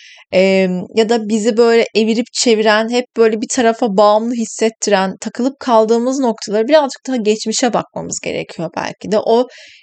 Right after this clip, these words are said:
eril tarafımızın mücadelesi, tutkusu, emm, bir şey başarma hırsı, eee, güçlü olma isteği, bunlara birazcık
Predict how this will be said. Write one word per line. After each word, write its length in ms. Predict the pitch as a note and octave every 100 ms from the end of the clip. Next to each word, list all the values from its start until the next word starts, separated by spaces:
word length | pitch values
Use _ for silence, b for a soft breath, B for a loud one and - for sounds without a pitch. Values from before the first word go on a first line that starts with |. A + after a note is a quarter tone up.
| _ G#3+
eril 220 | A3 B3+
tarafımızın 720 | C#4 A#3+ A#3 A#3+ A3+ A#3 A#3
mücadelesi, 760 | A3 G#3 A3 G#3+ G#3+ A3 A#3 A3 -
tutkusu, 680 | - - A3+ - A3+ A3 A3 B B B
emm, 640 | F#3+ G3 G3+ G3+ G#3 G#3 G3 - - -
bir 120 | G#3+
şey 280 | - B3+ G3+
başarma 600 | A3+ - A3+ A3+ B3 B3+
hırsı, 720 | - A#3 - - A#3+ A#3+ A#3+ b b b -
eee, 300 | F#3+ G3 G3+
güçlü 480 | F#3+ G3 - A3+ C4
olma 380 | A3 A3+ A3+ -
isteği, 440 | A3+ - - B3+
bunlara 400 | A#3 A#3 B3+ D4+
birazcık 400 | D4 C#4+ B3 A#3+